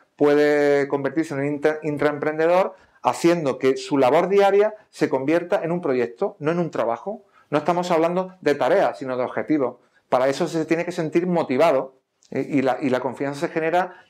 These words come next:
dando iniciativa, dando libertad, dando espacio, ¿no?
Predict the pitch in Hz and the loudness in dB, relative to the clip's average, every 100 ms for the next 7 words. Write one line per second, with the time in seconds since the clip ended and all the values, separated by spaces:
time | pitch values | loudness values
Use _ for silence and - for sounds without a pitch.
0 | _ 131 170 170 156 170 175 - 139 139 | _ 0 2 2 0 0 -2 -10 -6 -4
1 | 151 156 165 151 151 - - - 143 147 | -4 -2 0 2 0 -4 -16 -2 -2 0
2 | 147 156 143 131 120 - 139 135 - _ | 0 -2 -2 -2 -2 0 -2 -2 -8 _
3 | 123 131 131 - 123 - 101 131 | -4 -2 -4 -4 -6 -6 -10 -10